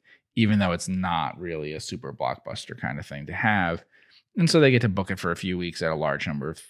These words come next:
theaters. That shows that they really put a lot of, um, effort into it, and that may maintain the relationship, right? A lot of times that happens with someone where they go, "Okay, I wanna make this movie that's way too small. It's not gonna make enough money, but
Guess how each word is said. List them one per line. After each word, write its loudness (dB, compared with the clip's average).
theaters. 0
That -6
shows -2
that -8
they -4
really -6
put -6
a -6
lot -4
of, -10
um, 2
effort 2
into -2
it, -4
and -4
that 2
may -4
maintain -6
the -8
relationship, -6
right? 0
A 2
lot 4
of -2
times -4
that -6
happens -4
with -12
someone -8
where -4
they -4
go, -4
"Okay, -4
I 0
wanna -6
make -8
this -8
movie -4
that's -8
way 2
too -10
small. 0
It's -6
not -4
gonna -6
make -8
enough -10
money, -8
but -4